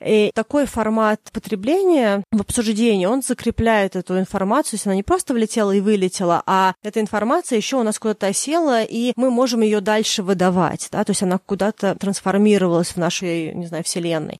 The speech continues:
И третья часть очень важная, это применение на практике. Про это очень хорошо знают люди, которые безуспешно пытаются пятнадцать лет учить английский язык,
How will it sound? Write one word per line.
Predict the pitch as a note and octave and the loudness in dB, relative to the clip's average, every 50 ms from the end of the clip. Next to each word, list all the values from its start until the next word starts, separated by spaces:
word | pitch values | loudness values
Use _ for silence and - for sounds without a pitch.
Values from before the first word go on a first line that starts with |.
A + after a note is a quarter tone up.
| _ - | _ -6
И | F#3 | -4
третья | - G3+ G#3+ C#4+ F#4+ F#4+ - E4 C4 | 0 2 2 2 2 2 0 0 0
часть | - A#3 G#3 - - | 2 0 0 0 0
очень | G3+ - - A3 G#3 | -2 -2 0 0 2
важная, | G#3 G#3 F#3+ F#3+ F#3 - F#3 G3+ | 2 2 2 2 0 -2 -2 -2
это | A#3+ - B3 | 0 -2 -2
применение | - - G#3+ G3 F#3 F3+ F#3+ A3 A#3+ A#3 G3+ | 0 0 0 2 2 2 2 2 2 2 2
на | F3 F3+ F3 | 2 0 -2
практике. | - - G3 F3+ E3 E3+ - - - F3 - - - - - | -2 0 -2 -2 -2 -4 -6 -10 -14 -12 -12 -12 -14 -10 -4
Про | - G#3 A3 C4+ | -2 0 2 2
это | D#4 - C#4+ | 0 0 -2
очень | B3 - C4 A3+ | -2 0 0 -2
хорошо | - A#3 G#3+ G#3+ - - B3 A#3 A3+ A3 G#3+ G3+ G3 - - | 0 0 -2 -2 -2 0 0 2 4 4 4 2 2 0 -2
знают | G3+ F#3+ G#3+ G#3 G3 F#3+ - | -4 -2 -2 0 0 0 0
люди, | D4+ D#4+ E4 D4 | 0 0 0 0
которые | - G3+ G3 - G#3 A3 G#3+ G#3+ G#3+ G#3 G3+ G3+ G3+ G3+ G3 G3 G3 F#3+ F#3 F3+ E3 | 0 -2 -2 0 0 0 2 2 2 2 4 4 4 4 2 2 2 2 2 0 0
безуспешно | F#3+ F#3 G#3+ G3 F#3+ - - - C#4 D4 - - A#3 F#3+ | 0 -2 -2 -2 -2 -4 -2 0 0 0 2 0 -2 -2
пытаются | - F#3+ - G#3 G#3+ A3+ A#3 A3+ - - - G#3 G3 F#3+ F#3 F#3 F#3 | -2 -2 0 0 0 0 0 -2 -4 -4 -2 0 0 2 0 0 -2
пятнадцать | - - G3+ F#3+ F3+ - | -2 -2 0 0 0 0
лет | B3+ B3+ - | -2 -2 -2
учить | G#3+ G#3+ G#3+ - | -2 -4 -2 -2
английский | G3+ F#3 F3+ G3 F#3+ - - - F#3+ | -2 0 0 -2 -4 -4 -4 -4 -4
язык, | F3+ E3+ D#3+ - | -2 -2 -4 -6